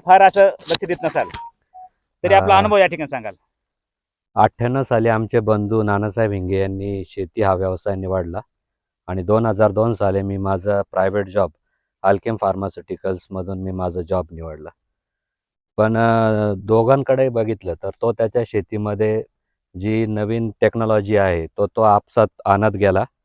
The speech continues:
Speaker 2: आणि आज ह्या मागच्या तेवीस वर्षांमध्ये मी बघतोय तो द-, दरवर्षी त्याचं उत्पादन, त्याचं उत्पन्न घेण्याची क्षमता ही वाढत चालली. तर, अ, एक पारंपरिक शेती न करता ते आधुनिक शेतीकडे तो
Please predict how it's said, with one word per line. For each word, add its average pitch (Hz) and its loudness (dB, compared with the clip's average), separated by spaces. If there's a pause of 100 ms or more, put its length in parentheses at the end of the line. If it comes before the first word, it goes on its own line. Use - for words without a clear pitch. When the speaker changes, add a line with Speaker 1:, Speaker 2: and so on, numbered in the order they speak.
(600)
Speaker 2:
आणि 101 2
आज 107 4 (100)
ह्या 104 6
मागच्या 110 0 (100)
तेवीस 117 2
वर्षांमध्ये 107 2
मी 101 -8
बघतोय 98 -2 (480)
तो 104 2
द-, 117 8
दरवर्षी 131 6
त्याचं 117 2
उत्पादन, 113 4
त्याचं 107 0
उत्पन्न 113 2 (260)
घेण्याची 104 -2
क्षमता 104 0
ही 101 2
वाढत 95 2
चालली. 82 -8 (960)
तर, 110 4
अ, 120 6
एक 123 2 (180)
पारंपरिक 139 6
शेती 127 0
न 131 2 (120)
करता 92 4
ते 101 -6
आधुनिक 107 2
शेतीकडे 110 0
तो 113 0